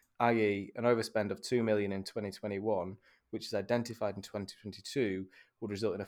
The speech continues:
four million deduction in twenty twenty-three, two million to offset the overspend plus the two million fine." But this is the interesting bit.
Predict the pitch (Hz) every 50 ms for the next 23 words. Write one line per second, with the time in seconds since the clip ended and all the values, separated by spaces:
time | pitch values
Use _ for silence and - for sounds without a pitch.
0 | - - 123 120 117 113 110 107 104 104 101 101 95 104 101 - - - - 104
1 | 95 92 101 113 - _ - 110 101 - - 107 104 98 - - 104 101 90 -
2 | - - 117 98 82 87 98 - _ _ _ _ _ _ _ - - 127 117 110
3 | 107 104 101 101 98 101 98 - - 107 98 92 - - - - - 101 87 -
4 | - _ - - 104 98 98 95 101 95 - - - 92 90 92 92 90 - _
5 | _ - - 107 92 - - - - - 107 98 95 92 95 92 90 - 104 98
6 | 95 95 104 113 127 131 156 143 139 139 127 123 117 - 107 95 - - 95 87
7 | - - 98 -